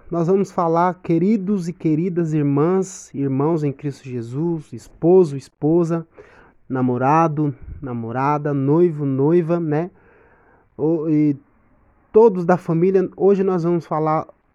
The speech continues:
hoje nós vamos estudar sobre o seguinte tema: a importância da comunicação. É, a comunicação, sem dúvida,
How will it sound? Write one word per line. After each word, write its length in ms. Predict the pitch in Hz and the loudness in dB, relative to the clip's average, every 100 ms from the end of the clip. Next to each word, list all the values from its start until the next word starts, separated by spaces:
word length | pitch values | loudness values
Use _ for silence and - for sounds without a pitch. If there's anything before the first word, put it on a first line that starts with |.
| _ | _
hoje 220 | 151 160 | -6 -2
nós 240 | 165 165 143 | 0 0 0
vamos 460 | 156 160 147 139 | -2 0 -2 -4
estudar 640 | 156 131 - 139 151 151 - | -8 -12 -10 -4 -2 -2 -6
sobre 420 | - - 147 143 | -20 -8 -6 -6
o 60 | |
seguinte 440 | 143 156 139 175 - | -8 -8 -4 -4 -4
tema: 460 | - 147 131 117 107 _ _ _ _ _ _ _ _ _ - - - - _ - | -4 -2 -2 -4 -8 _ _ _ _ _ _ _ _ _ -20 -20 -20 -20 _ 0
a 140 | 185 | 2
importância 1000 | 233 - 202 175 - 180 196 196 190 - - _ | 2 4 4 4 0 0 0 -2 -6 -6 -18 _
da 180 | 139 135 | -6 -4
comunicação. 1080 | 131 _ - 180 170 160 151 165 - - 104 98 _ _ _ _ - _ _ _ _ _ _ - - | -4 _ -2 0 0 -4 -6 -8 -8 -10 -12 -14 _ _ _ _ -20 _ _ _ _ _ _ -20 -16
É, 560 | 160 156 156 151 143 135 - - _ _ _ _ _ - _ _ _ _ _ _ _ | -4 0 0 -2 -4 -8 -14 -20 _ _ _ _ _ -20 _ _ _ _ _ _ _
a 80 | - | -14
comunicação, 1300 | - 262 277 269 214 175 143 - - - 175 175 127 _ - - - _ - - - | -4 -2 0 0 0 -2 -2 -6 -6 -2 2 2 -2 _ -20 -20 -20 _ -20 -20 -20
sem 360 | _ - 240 254 | _ 0 2 2
dúvida, 720 | 139 117 147 196 147 120 104 | 0 0 0 0 -4 -6 -8